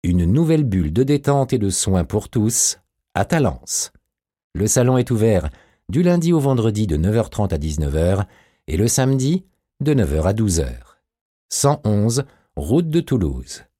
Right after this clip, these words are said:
Contact arobase lips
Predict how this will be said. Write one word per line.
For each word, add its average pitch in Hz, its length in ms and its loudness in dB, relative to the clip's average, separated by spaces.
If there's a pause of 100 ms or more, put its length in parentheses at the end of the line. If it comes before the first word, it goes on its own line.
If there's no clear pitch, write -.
(380)
Contact 107 720 0 (160)
arobase 87 760 0 (460)
lips 127 580 -2